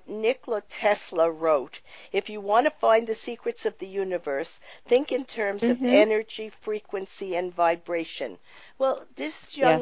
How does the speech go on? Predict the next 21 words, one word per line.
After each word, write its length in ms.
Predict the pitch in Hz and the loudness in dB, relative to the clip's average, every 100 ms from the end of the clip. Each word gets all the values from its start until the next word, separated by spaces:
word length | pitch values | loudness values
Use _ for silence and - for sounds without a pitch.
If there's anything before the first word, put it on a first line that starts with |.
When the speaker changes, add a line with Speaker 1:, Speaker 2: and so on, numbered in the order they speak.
| - | -2
Speaker 2:
Yes. 80 | - | -6
Speaker 1:
this 300 | 330 - - | -6 -6 -2
young 320 | 277 285 285 | -2 0 -2
man, 480 | 208 180 170 180 180 - - - - | -2 -2 -2 -6 -10 -18 -20 -20 -12
uh, 320 | - 185 185 - - 175 - | -6 -4 -4 -6 -10 -12 -16
was 260 | - 180 - | -12 -12 -6
very 220 | 214 254 | -6 -6
complicated, 1040 | - 233 202 - 180 - 165 147 156 160 _ - - - | -4 -4 -4 -8 -16 -8 -8 -6 -8 -8 _ -20 -20 -8
and 300 | 185 185 180 | -4 -4 -6
his 260 | - 202 - | -8 -6 -2
own 280 | 214 247 254 | -2 -2 -4
energy 640 | 202 208 190 - 196 190 | -6 -6 -8 -10 -10 -8
was 340 | 190 170 180 - | -6 -6 -8 -8
unbalanced, 1000 | 185 190 131 147 135 202 269 - - - - - - - | -8 -6 -6 -6 -4 -6 -10 -14 -20 -20 -20 -20 -20 -10
and 160 | 180 202 | -6 -4
he 140 | 208 | -6
was 240 | 202 190 208 | -6 -8 -10
listening 520 | 208 - 214 190 196 | -10 -10 -8 -8 -12
to 320 | - 208 180 - | -10 -8 -6 -6
energy 420 | 196 202 - 196 | -6 -6 -10 -8
that 220 | 180 170 | -4 -6